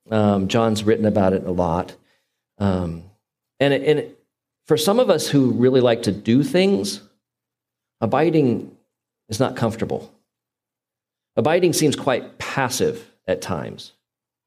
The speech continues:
And sometimes we just don't understand fully what it means. Is it, are you supposed to read your Bible? Are you supposed to pray every day? Is it fasting? Is it, you know, what is it? What is abiding in the Son and in the Father?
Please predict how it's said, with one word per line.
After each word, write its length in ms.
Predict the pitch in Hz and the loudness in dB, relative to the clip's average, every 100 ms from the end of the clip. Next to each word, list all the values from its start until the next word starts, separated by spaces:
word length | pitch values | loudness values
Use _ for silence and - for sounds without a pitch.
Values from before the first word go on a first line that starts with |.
| _ _ _ _ _ - | _ _ _ _ _ -2
And 640 | 123 120 117 113 104 - | 2 2 2 0 -4 -2
sometimes 520 | - 202 208 180 135 | -2 2 4 2 2
we 100 | 143 | 2
just 180 | 151 151 - _ | 2 -2 -8 _
don't 320 | 139 135 135 - | -2 -2 -6 -2
understand 480 | 127 113 - 117 104 | 0 0 0 0 0
fully 280 | - 135 113 | 0 2 2
what 120 | 110 | 2
it 60 | 139 | 2
means. 260 | 190 107 | 2 0
Is 120 | 98 | 0
it, 240 | 98 - - | -2 -4 -2
are 60 | 104 | 0
you 200 | 98 101 | 0 -2
supposed 260 | - 113 | -2 -2
to 40 | 95 | 0
read 220 | 107 104 | 0 0
your 80 | 101 | 0
Bible? 420 | 151 190 190 175 | 0 2 2 2
Are 40 | |
you 100 | 110 | 2
supposed 260 | 107 104 - | -2 -4 -6
to 60 | |
pray 440 | - - - 175 190 | -14 -20 -2 0 2
every 200 | 180 175 | 2 2
day? 360 | 156 165 165 | 4 4 4
Is 120 | 139 104 | 2 0
it 100 | - | -4
fasting? 760 | - 185 185 185 190 185 175 | -2 0 0 -2 0 0 2
Is 200 | 110 107 | 2 2
it, 160 | 156 - | 2 0
you 440 | - - _ 156 | -12 -20 _ 0
know, 60 | 139 | 2
what 160 | 214 | 4
is 160 | 233 180 | 4 2
it? 220 | - - | -2 -2
What 120 | 165 | 0
is 140 | 196 156 | 2 0
abiding 840 | 127 117 143 165 139 104 95 - _ _ _ | 0 0 2 2 2 0 -4 -8 _ _ _
in 480 | 127 120 110 107 101 | 0 2 0 -2 -2
the 80 | 104 | 0
Son 440 | - 117 107 104 | 2 2 2 2
and 120 | 98 | 0
in 220 | 98 104 | 0 0
the 80 | 101 | 0
Father? 640 | 101 - 90 80 80 62 | -2 -4 -4 -2 -4 -6